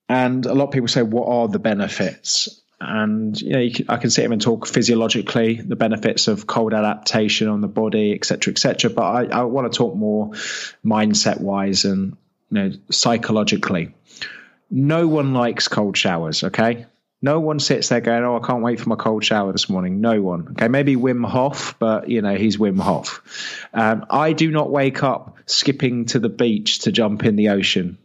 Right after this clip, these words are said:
R-, I don't. Everything in my body tells me not to do it, which is why I do it.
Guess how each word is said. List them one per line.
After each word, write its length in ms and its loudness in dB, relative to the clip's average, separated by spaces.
R-, 80 0
I 180 2
don't. 380 0
Everything 520 2
in 80 2
my 160 2
body 380 0
tells 420 0
me 80 2
not 260 0
to 80 0
do 160 4
it, 180 2
which 220 -2
is 160 0
why 220 2
I 80 2
do 160 2
it. 180 -4